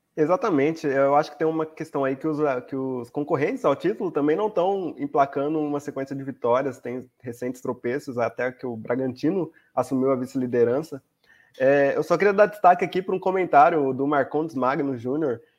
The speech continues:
que acredita que o jogo vai ser difícil, mas que o Fluminense tem as condições de ser campeão. Eu acho que todo mundo aqui também acredita nisso.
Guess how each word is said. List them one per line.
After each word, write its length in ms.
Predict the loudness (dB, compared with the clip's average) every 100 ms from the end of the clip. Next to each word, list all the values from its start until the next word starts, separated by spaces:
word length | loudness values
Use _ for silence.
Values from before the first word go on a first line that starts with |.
| _ _
que 380 | 0 2 4 2
acredita 500 | 2 0 -2 -4 -6
que 120 | -4
o 40 |
jogo 420 | -2 -2 -2 -6 -10
vai 160 | -4 -2
ser 120 | -2
difícil, 340 | -6 -6 -6 -4
mas 120 | -6
que 80 | -8
o 80 | -12 _
Fluminense 420 | -6 -4 -4 -4
tem 80 | -8
as 80 | -8
condições 400 | -6 -8 -6 -6
de 60 | -6
ser 80 |
campeão. 520 | -6 -6 -4 -4 -4 -10 _ _ _ _
Eu 120 | -2
acho 240 | 0 -2
que 300 | -8 -4 -2
todo 260 | -2 -4 -4
mundo 180 | -2 -2
aqui 140 | -4
também 260 | -4 -2 -2
acredita 460 | -2 -4 -4 -4
nisso. 400 | -2 -4 -6 -14